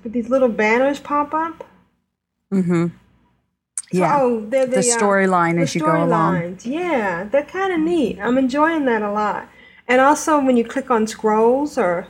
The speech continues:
Speaker 1: some kind of signs or something,
Speaker 2: Mm-hmm.
Speaker 1: or, um, is there anywhere where that's listed in, in your tab, or that's just general information?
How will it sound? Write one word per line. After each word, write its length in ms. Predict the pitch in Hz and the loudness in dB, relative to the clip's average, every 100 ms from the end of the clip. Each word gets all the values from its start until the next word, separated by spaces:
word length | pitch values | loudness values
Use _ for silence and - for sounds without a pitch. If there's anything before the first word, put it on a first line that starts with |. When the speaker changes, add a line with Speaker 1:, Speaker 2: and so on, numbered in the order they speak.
| - | -12
Speaker 1:
some 180 | - 220 | -10 -6
kind 200 | 240 214 | -2 -2
of 220 | 196 185 - _ _ _ _ _ _ _ | -2 -8 -20 _ _ _ _ _ _ _
signs 580 | - 233 226 233 240 240 | 0 2 4 4 2 0
or 60 | |
something, 520 | 247 254 240 262 262 262 - - _ _ _ _ 185 | -4 -4 -4 -4 -6 -8 -18 -20 _ _ _ _ 4
Speaker 2:
Mm-hmm. 340 | 170 165 180 - | 6 6 6 2
Speaker 1:
or, 540 | - 208 196 190 185 175 - | -2 0 0 0 0 -4 -8
um, 480 | 185 170 160 160 170 _ _ _ _ _ _ _ _ _ _ _ _ _ _ _ _ _ _ | -8 -8 -8 -12 -16 _ _ _ _ _ _ _ _ _ _ _ _ _ _ _ _ _ _
is 160 | - 269 | -4 -2
there 140 | 330 | 0
anywhere 440 | 285 311 349 370 349 | 2 2 2 2 4
where 160 | 294 | 4
that's 360 | 247 254 285 - | 4 2 -2 -6
listed 420 | 294 302 - 320 | -8 -8 -10 -8
in, 180 | 285 247 | -6 -4
in 160 | 240 240 | -2 -2
your 80 | 240 | -2
tab, 560 | 226 247 247 269 285 - | -4 -10 -8 -8 -10 -10
or 360 | 202 190 185 185 - _ _ _ | -8 -8 -8 -12 -20 _ _ _
that's 200 | 214 202 | -12 -6
just 420 | - 208 - - - _ _ _ _ _ _ _ _ _ _ _ - | -2 -2 -4 -18 -20 _ _ _ _ _ _ _ _ _ _ _ 2
general 260 | 208 202 | 4 4
information? 840 | 196 185 196 185 185 180 - 170 | 2 0 0 2 2 0 -8 -10